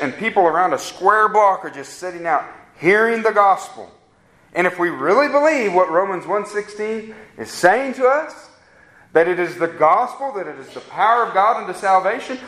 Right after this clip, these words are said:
we should rejoice that God has given us such a great open door.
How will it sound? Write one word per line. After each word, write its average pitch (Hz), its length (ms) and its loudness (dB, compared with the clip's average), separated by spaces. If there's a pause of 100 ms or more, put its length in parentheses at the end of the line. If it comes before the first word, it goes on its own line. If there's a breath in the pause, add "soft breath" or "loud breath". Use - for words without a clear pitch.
(100)
we 294 160 2
should 233 180 -2
rejoice 302 840 4 (680 soft breath)
that 233 200 2
God 285 220 6
has 254 160 -10
given 285 240 -6
us 214 160 -2
such 240 220 -2
a 196 60 -10
great 247 360 0 (100)
open 294 300 -2
door. 285 640 0